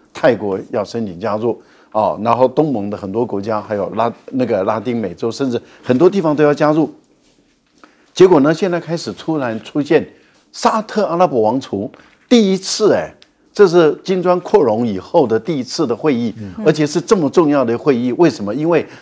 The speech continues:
Speaker 1: 他要谈本币交易的问题，要谈这个中央银行数位化、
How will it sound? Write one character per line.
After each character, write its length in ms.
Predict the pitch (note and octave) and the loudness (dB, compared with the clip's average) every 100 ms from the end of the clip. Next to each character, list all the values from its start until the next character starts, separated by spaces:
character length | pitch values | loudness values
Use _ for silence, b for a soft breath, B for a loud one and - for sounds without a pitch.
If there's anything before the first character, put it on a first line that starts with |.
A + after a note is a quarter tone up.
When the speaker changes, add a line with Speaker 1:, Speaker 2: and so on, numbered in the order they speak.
| B | B
Speaker 1:
他 100 | G#3 | 0
要 80 | G#3 | 0
谈 180 | - A#2+ - | 0 -6 -2
本 180 | F2+ | -4
币 160 | F2+ D3+ | 0 -2
交 260 | - B2 C3 | 0 0 0
易 120 | A#2+ | -2
的 80 | G2+ | -2
问 180 | G#2 | -4
题， 180 | F#2 F2+ - B B | -6 -12 -14 B B
要 120 | F3 | 2
谈 300 | D#3+ C3 C3+ C#3 b b | 2 0 -2 -6 b b
这 140 | F#3 | 4
个 100 | D3+ | 4
中 220 | C3 F3 | 4 0
央 180 | D#3+ D#3+ | 0 0
银 160 | C3+ A#2 | 0 -2
行 220 | A2 G#2 | -4 -6
数 180 | - F#3+ | -2 -2
位 140 | D#3 | 0
化、 380 | D3 D3 C#3+ F2 | -2 0 -2 -2